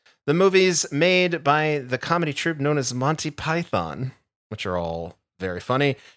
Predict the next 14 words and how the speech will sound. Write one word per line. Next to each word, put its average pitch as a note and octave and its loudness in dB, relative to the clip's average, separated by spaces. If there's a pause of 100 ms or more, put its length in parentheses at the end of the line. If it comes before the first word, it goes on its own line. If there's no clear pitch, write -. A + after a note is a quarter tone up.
(100)
And - 4
of - 0
course, A3 6
the D3 -2
Jackass F#3 4
series, G2 -2
which G#2+ -2
actually E3+ 0
released A2+ 0
a G2+ 0
movie G#2+ -4
not G#2+ -4 (100)
long A2+ 2
ago F2+ -2